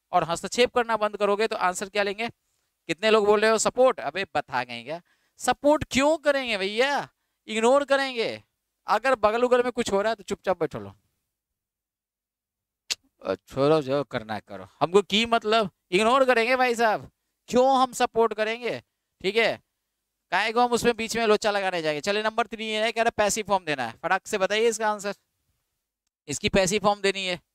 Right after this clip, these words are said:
ठीक है, आपको बताना है passive form, फटाक से बोलिए जवाब, Passive देना है इसकी। Passive क्या होगा सो बोलिए, फटाक से बताना आपको answer क्या होना है। We have chosen the color, देखो color of the new car, ठीक है,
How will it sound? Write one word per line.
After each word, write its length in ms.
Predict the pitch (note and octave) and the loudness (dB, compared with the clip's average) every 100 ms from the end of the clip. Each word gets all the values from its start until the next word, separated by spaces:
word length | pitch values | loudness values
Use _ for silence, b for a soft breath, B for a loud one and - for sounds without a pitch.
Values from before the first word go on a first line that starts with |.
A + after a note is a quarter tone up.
| _ _ - | _ _ -6
ठीक 120 | F#3+ | 0
है, 140 | G#3 - _ _ - | 0 -2 _ _ -2
आपको 240 | F3+ G3+ | 2 2
बताना 260 | G3+ G#3 A3+ | 4 2 2
है 40 | |
passive 300 | A3 G#3 G#3 | 0 0 -4
form, 240 | F3+ D3+ C3 | -4 -4 -2
फटाक 220 | E3+ F3+ | -2 -2
से 80 | F#3 | -4
बोलिए 240 | E3+ F3 | -6 -6
जवाब, 320 | D3+ B2 G#2 - _ _ _ _ F3 | -2 -2 -2 -10 _ _ _ _ 0
Passive 400 | F#3+ F#3+ A#3 C#3+ | 0 0 -6 -6
देना 200 | F#3 G3 | -2 0
है 80 | G3 | -2
इसकी। 320 | - - A2+ _ _ _ _ - | -6 -14 -20 _ _ _ _ -2
Passive 280 | E3 E3+ A3 | 0 0 0
क्या 160 | A3+ | 2
होगा 140 | A#3 A#3 | 2 2
सो 140 | G#3+ | 0
बोलिए, 260 | F#3 D#3+ D#3 - - | 0 0 -2 -6 -6
फटाक 200 | E3+ F#3 | -2 -2
से 120 | - G3+ | 0 0
बताना 340 | F#3 F3+ F3+ | 2 0 0
आपको 180 | E3+ G3 | -2 0
answer 400 | G3+ F3+ D#3+ A2 _ _ _ _ | 0 0 -6 -6 _ _ _ _
क्या 100 | F#3 | 0
होना 180 | G3+ A3 | 2 2
है। 80 | A3 | 0
We 320 | A#3 A3 A3 | 0 -2 0
have 200 | A3+ B3 | 0 0
chosen 380 | - A3+ A#3+ A#3+ | -2 0 0 -2
the 80 | B3 | -4
color, 280 | - G#3 G3+ C#3+ - _ | 0 2 2 0 -8 _
देखो 240 | D#3 G#3+ A#3+ - | 0 2 2 2
color 220 | G#3+ A3+ | 0 2
of 100 | A3 | 2
the 100 | A#3 | 0
new 180 | G3+ G3+ | 0 -2
car, 220 | F#3 D3 A#2+ - _ _ _ - | 2 0 0 -12 _ _ _ -10
ठीक 120 | F#3 | -4
है, 160 | A#3 E3 | 0 0